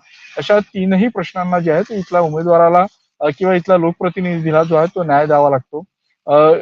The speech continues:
जर अमरावतीचा जर आपण, अ, विचार करायचा झाला तर इथे, अ, भाजपकडून महा-, अ, म्हणजे भाजप आणि महायुतीच्या,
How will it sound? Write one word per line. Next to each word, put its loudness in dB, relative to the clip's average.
जर 4
अमरावतीचा 0
जर 0
आपण, -2
अ, 2
विचार -2
करायचा -2
झाला -2
तर -10
इथे, -6
अ, 0
भाजपकडून -2
महा-, 0
अ, -4
म्हणजे -8
भाजप -2
आणि -2
महायुतीच्या, -4